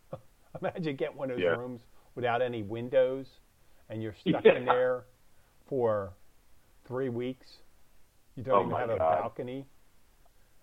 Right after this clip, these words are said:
Speaker 1: And
Speaker 2: That would be a nightmare.
Speaker 1: Yeah. Oh, but, and then you,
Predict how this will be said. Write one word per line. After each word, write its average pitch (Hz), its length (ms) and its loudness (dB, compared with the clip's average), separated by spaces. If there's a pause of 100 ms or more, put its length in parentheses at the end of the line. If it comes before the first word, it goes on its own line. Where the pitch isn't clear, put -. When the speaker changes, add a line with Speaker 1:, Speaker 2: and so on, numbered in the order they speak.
(180)
Speaker 1:
And 110 380 -4
Speaker 2:
That - 140 -6
would - 60 -12
be - 100 -4
a 85 40 -4
nightmare. 85 320 -4 (360)
Speaker 1:
Yeah. 123 260 -4 (160)
Oh, 185 60 -4
but, 175 340 2
and 147 140 -6
then 170 180 4
you, 160 140 2